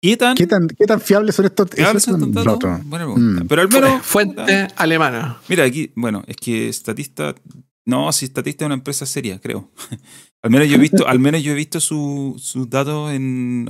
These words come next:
Speaker 1: en, en
Speaker 2: Puta,
Speaker 1: estudio y
Speaker 2: si, si
Speaker 1: cosas
Speaker 2: están,
Speaker 1: así.
Speaker 2: si, si están en estudio y están, no sé, por, sobre todo en Earning Calls,
Speaker 1: Sí,
Speaker 2: porque
Speaker 1: po,
Speaker 2: son
Speaker 1: el
Speaker 2: buenos.
Speaker 1: tema es que todos estos datos están restringidos por un paywall,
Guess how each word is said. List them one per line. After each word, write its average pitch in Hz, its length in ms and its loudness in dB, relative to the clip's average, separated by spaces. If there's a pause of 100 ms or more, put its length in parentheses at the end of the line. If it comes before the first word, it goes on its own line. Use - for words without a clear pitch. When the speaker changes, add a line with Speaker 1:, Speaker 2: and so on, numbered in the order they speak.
Speaker 1:
en, - 220 -6 (160)
en 113 60 -4
Speaker 2:
Puta, 147 260 2
Speaker 1:
estudio - 20 6
y 147 60 0
Speaker 2:
si, - 0 -
si 143 240 6
Speaker 1:
cosas 143 100 4
Speaker 2:
están, 113 160 2
Speaker 1:
así. - 200 0
Speaker 2:
si, 143 60 2 (140)
si - 160 2
están 151 220 0
en 160 100 2
estudio 165 380 4
y - 20 4
están, 143 300 2
no 131 60 2
sé, - 140 0
por, 104 160 -4
sobre 104 220 2
todo 120 220 4
en 147 140 6
Earning 135 200 4
Calls, - 500 -4 (300)
Speaker 1:
Sí, - 220 4
Speaker 2:
porque 127 140 4
Speaker 1:
po, 135 40 4
Speaker 2:
son 151 80 4
Speaker 1:
el 147 60 4
Speaker 2:
buenos. - 180 -2
Speaker 1:
tema 170 360 4
es 135 100 -6
que 139 160 -4
todos 170 160 0
estos 208 600 -4
datos 190 220 0
están 165 640 -4
restringidos 147 520 -4
por 127 200 -8
un 127 200 -2
paywall, - 440 -8